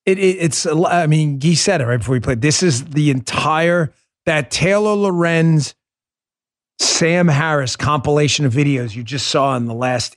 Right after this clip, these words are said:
eight minutes or so of the show is everything you need to understand about the left.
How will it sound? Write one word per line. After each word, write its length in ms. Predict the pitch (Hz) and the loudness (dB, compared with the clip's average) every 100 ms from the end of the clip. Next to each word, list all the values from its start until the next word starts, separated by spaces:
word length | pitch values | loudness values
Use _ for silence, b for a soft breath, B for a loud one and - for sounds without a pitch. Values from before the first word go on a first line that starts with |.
| - | -4
eight 180 | 123 127 | -2 0
minutes 320 | 135 123 - | 0 0 -2
or 60 | |
so 260 | 110 135 120 | -2 0 0
of 80 | 104 | -2
the 80 | 104 | -4
show 420 | - 104 78 - _ _ _ _ _ _ _ _ _ _ - | -2 -2 -4 -10 _ _ _ _ _ _ _ _ _ _ -2
is 240 | 147 113 - | -2 -2 -2
everything 680 | 180 185 214 202 220 208 190 | -2 2 2 2 2 4 4
you 140 | 180 | 4
need 300 | 165 175 165 | 4 4 2
to 120 | 160 | -2
understand 760 | 147 151 143 131 - 147 143 135 | 0 2 2 0 0 2 2 2
about 260 | 123 117 - | 0 -2 -2
the 100 | 117 | -2
left. 360 | 117 78 - | -2 -6 -10